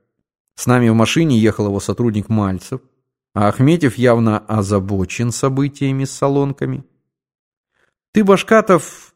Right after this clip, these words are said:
в свой сюжет мог включить и Ахметьева, втемяшить ему в башку черти что, заставить поверить в четырех каких-то убиенных.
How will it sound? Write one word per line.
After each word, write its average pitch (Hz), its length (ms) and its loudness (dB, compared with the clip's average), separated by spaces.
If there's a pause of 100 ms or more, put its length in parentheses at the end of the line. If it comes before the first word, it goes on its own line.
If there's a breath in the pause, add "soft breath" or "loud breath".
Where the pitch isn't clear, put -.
в - 80 -18
свой 180 280 2
сюжет 170 440 2
мог 175 200 0
включить 156 520 -2
и 139 120 2
Ахметьева, 135 920 0 (440)
втемяшить 127 480 -2
ему 120 200 2
в 113 40 -2
башку 113 380 0
черти 117 420 -2
что, 170 420 2
заставить 127 540 2
поверить 127 500 2
в - 40 -20
четырех 120 440 0
каких-то 123 420 -2
убиенных. 117 680 0